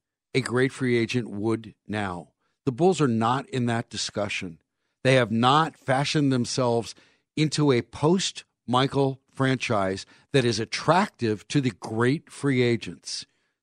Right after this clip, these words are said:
The Bulls don't know why. Half the time they won't admit it. They're in denial. They don't get, they were happy to, to be able to sit down, to have a meeting, to be used as bargaining leverage by LeBron and Wade and Bosh.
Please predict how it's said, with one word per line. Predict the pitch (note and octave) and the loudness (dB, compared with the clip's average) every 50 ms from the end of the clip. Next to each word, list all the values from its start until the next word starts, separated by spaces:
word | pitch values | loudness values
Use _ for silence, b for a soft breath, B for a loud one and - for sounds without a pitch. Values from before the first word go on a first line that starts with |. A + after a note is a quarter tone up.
| - - | -12 -12
The | G2+ | -6
Bulls | G2 C#3 E3+ F3 C#3+ A2 F2 | -2 0 0 0 0 -4 -8
don't | - - A#2+ C#3+ G#3+ A3+ | -4 -2 -2 -2 -2 -4
know | C3 B2 | -4 -2
why. | A#2+ A#2+ A#2+ B2 A#2 F2 D#2 - b b b b | 0 0 0 0 -2 -4 -6 -10 b b b b
Half | F3 G#3+ G#3+ - | 4 4 4 4
the | A#3 F#3+ | -2 -2
time | - D3+ D3+ D3+ D#3 | 0 2 2 2 4
they | D#3 | 4
won't | D#3 E3 E3 E3+ E3 | 4 4 4 4 2
admit | D#3 D3+ G3+ C4 C4 | 2 2 2 2 2
it. | C4 - | 0 2
They're | - D3+ D3 D#3 | 2 2 4 4
in | D#3+ D3 | 2 2
denial. | B2 D#3 D#3+ D#3+ F3+ A#3 C#4 A#3 A#2+ F2 D#2+ b b b b b b b | 0 0 2 4 4 4 2 0 0 -2 -4 b b b b b b b
They | D#3+ G3 | 4 4
don't | G#3+ A#3+ A#3 G#3+ D#3+ | 4 4 2 0 2
get, | C#3 G3+ F3+ C3 C3+ | 2 0 0 4 4
they | F3 G#3 | 4 4
were | A#3+ A3+ F#3 | 4 4 0
happy | C#3+ D3+ F#3+ G#3+ A3 - B3 B3 A#3 | 2 4 4 4 4 4 0 0 2
to, | G#3+ F3+ C#3+ b b b b b | 2 0 0 b b b b b
to | - F3+ | -4 0
be | D#3+ E3+ E3+ F3 | 2 4 2 2
able | F#3 F3 D#3+ | 2 0 -2
to | C#3+ - | -4 -4
sit | - - - G#3 G#3 | -4 0 0 0 0
down, | F#3+ D#3+ D3+ C#3+ C#3+ D3+ D#3 D#3+ D#3 - _ _ _ _ _ _ _ _ _ _ _ _ _ - | 2 2 4 4 4 4 2 -2 -4 -8 _ _ _ _ _ _ _ _ _ _ _ _ _ -6
to | C3 | -4
have | C3+ C#3 D#3+ E3 D#3+ | 0 2 2 0 0
a | D3+ | 0
meeting, | C#3+ C#3+ D3+ F3 G#3+ A#3 A3+ F3 B2+ G#2+ G#2 G#2+ - | -2 0 2 2 2 2 2 2 0 0 -4 -8 -4
to | - F3+ | -4 -2
be | E3+ G3 | -2 0
used | F#3+ F#3+ A3+ B3+ C4+ A3+ - G3 | 0 2 4 4 2 2 0 -2
as | E3+ - | -4 -4
bargaining | - - F3 F3+ G3+ G#3+ F#3+ F3+ F3 D#3+ C#3+ C3+ B2+ | 2 2 4 4 4 2 2 0 0 0 0 0 0
leverage | A#2+ A#2+ A#2+ A#2 G2+ A#2 A#2 A2+ A2+ - - | 2 2 2 2 2 0 0 0 -2 -2 0
by | C3+ C3 B2 | 2 2 2
LeBron | A#2+ A#2 G2+ F2+ - B2+ C3+ C#3 D3+ E3 E3 D#3+ D3+ B2 | 2 0 -2 -4 -2 0 2 2 4 4 2 2 0 -2
and | A2+ A2 A2+ | -2 -2 0
Wade | A#2+ C3 C3+ D3 D#3 D3 | 0 2 2 2 2 0
and | C3+ A2+ G#2+ F2+ - | -2 -2 -4 -4 -2
Bosh. | B2 A#2+ B2 A#2+ G2+ E2+ F2 F2 - - - - - - | 0 2 2 2 0 0 -4 -6 -6 -6 -6 -6 -8 -10